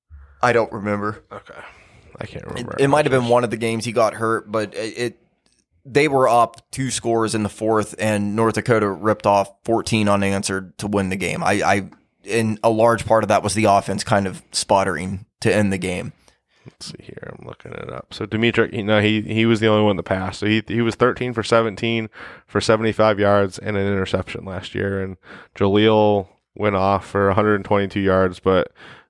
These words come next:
Speaker 2: um,
Speaker 1: And I,
Speaker 2: Dimitri
Speaker 1: and I would bet almost all of those were in the first three quarters of the game.
Speaker 2: And Dimitri had sixty yards rushing.
Speaker 1: So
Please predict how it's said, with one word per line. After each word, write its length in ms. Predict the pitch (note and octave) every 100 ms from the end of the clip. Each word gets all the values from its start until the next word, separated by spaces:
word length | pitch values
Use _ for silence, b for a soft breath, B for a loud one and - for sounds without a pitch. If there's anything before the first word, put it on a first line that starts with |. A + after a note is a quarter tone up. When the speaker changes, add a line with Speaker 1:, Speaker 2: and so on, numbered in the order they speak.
| -
Speaker 2:
um, 380 | G2 G2 F2+ F#2
Speaker 1:
And 120 | A#2
I, 140 | A#2 C3
Speaker 2:
Dimitri 200 | A2 B2
Speaker 1:
and 100 | A#2+
I 80 | A2+
would 160 | A2
bet 220 | G#2 G#2 -
almost 380 | G#2+ G#2+ G#2 G#2+
all 160 | G#2
of 80 | G2+
those 240 | G2 F#2+
were 60 | G2+
in 60 | G2+
the 60 |
first 260 | F#2 F2+ -
three 120 | G#2
quarters 380 | - G2+ G2+ F2+
of 60 | D#2+
the 60 |
game. 300 | F#2 F#2 D2
Speaker 2:
And 160 | A2 A2+
Dimitri 380 | G#2 G#2+ - G2+
had 300 | G2 F#2 -
sixty 320 | - G2+ -
yards 340 | D2+ E2+ C2+ -
rushing. 460 | G#1 - - - b b b b -
Speaker 1:
So 400 | A2+ G2+ F#2